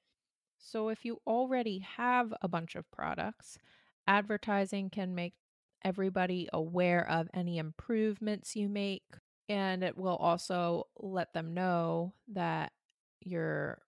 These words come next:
always working on becoming better, so it will end up boosting your sales.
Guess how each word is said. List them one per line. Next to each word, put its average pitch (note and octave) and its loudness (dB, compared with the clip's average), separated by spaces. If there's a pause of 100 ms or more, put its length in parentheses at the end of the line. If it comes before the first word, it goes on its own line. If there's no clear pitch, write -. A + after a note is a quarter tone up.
(100)
always D#3+ -2
working E3 -4
on D#3+ -4
becoming D#3 -8
better, F3+ 0
so D#3+ -4 (640)
it F3 -4
will E3 -2
end E3+ -6
up D#3+ -6 (100)
boosting D#3+ -6
your D#3+ -14
sales. - -18